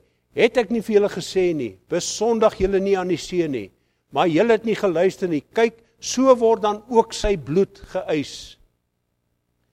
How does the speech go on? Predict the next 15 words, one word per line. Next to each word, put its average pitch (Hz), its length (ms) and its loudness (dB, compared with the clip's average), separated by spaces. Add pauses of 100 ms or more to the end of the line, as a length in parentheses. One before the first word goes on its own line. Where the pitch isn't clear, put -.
(300)
Duidelike 196 480 2
bewys 170 440 0
dat 151 180 -6
hulle 175 180 -2
gewete 139 580 -2 (640)
wat 147 160 -8
deur 196 160 4
die 208 140 -2
jare 190 380 4 (120)
toegeskroei 170 720 -2
was, - 480 -10 (760)
deur 175 140 0
God 254 320 2
se 240 140 -2 (100)
ingryping 214 680 -2